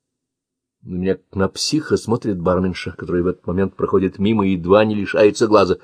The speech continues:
"Меня не видно!" — визжу я. "У тебя задница вместо головы!" — говорит Эл и снова присасывается к своей кружке.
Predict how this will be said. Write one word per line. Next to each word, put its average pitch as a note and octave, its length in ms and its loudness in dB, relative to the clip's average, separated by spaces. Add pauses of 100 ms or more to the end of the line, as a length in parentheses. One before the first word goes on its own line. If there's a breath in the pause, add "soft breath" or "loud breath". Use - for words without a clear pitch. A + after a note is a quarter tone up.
(720 soft breath)
"Меня B2 800 4
не G#2+ 260 2
видно!" — B3+ 840 2
визжу D#3 440 0
я. D3 300 2 (1160)
"У D3+ 200 4
тебя F#3 440 8
задница D#3 760 4
вместо C#3+ 500 6
головы!" — C3+ 460 10
говорит A2 380 4
Эл A2 140 10
и A2 140 -2
снова G2 440 2
присасывается G2 840 -2
к - 40 -4
своей G2 200 2
кружке. - 400 -12